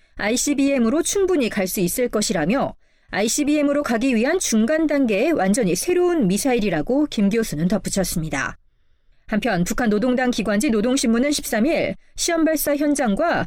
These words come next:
북한이 새로 개발한 이동식 발사 차량 텔과 동체에 북극성 투라고 적힌 미사일을 공개했습니다. 사진엔 북한이 지난해 팔월 시험 발사한 에스엘비엠의 콜드런치 방식을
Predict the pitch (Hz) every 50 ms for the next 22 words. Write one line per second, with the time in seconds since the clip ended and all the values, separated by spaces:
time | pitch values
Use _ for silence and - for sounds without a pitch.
0 | - _ - - 220 - 285 262 285 311 294 - 370 359 359 339 311 269 196 214
1 | 202 262 320 339 - 226 208 254 311 311 302 - 330 - - 226 190 185 - -
2 | 285 294 - - 277 214 175 123 117 143 - - _ _ _ - - 359 349 320
3 | 302 247 302 339 359 359 - 254 220 247 247 - - 285 202 180 233 302 311 -
4 | _ _ _ - - - - 277 277 - 320 320 349 339 - - 403 415 403 370
5 | - 339 311 - 202 - - 311 294 196 196 202 - 285 269 247 202 165 156 175
6 | 208 196 180 196 196 214 214 - 214 185 156 147 147 147 131 - - - _ _
7 | _ _ _ _ _ _ _ _ _ - - 269 233 190 220 247 320 320 208 143
8 | 127 - - 214 - 277 240 277 359 320 214 - - 220 269 285 294 277 269 -
9 | - 339 349 320 311 294 - 330 311 311 294 269 240 220 - 220 190 233 311 349
10 | - - 208 220 - - 302 302 311 311 240 269 254 208 190 240 311 330 - -
11 | 381 370 - 370 349 320 294 294 - 285 269 226 185 185 185 - 180 165 254 320
12 | 320